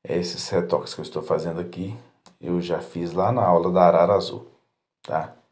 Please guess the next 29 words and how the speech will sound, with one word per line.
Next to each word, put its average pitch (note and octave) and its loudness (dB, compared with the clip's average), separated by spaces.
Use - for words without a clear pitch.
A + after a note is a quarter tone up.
Só F#2+ -6
que F2+ -8
eu F#2+ -4
incluí D#2+ -6
ela D2 0
junto D#2 -10
aqui D#2+ -12
pra E2+ -6
você - -8
ver C#2+ -8
a - -14
beleza D2 -4
das - -2
folhas, - -6
como F#2 -6
que - -8
elas - -4
destacam, - -8
tá? F#2+ -4
Vou F2+ -2
mostrar E2+ 0
pra - 0
vocês - -4
aqui - -6
a, C#3 0
a - -12
pintura D#2+ -8
toda - -8
pronta. E2+ -8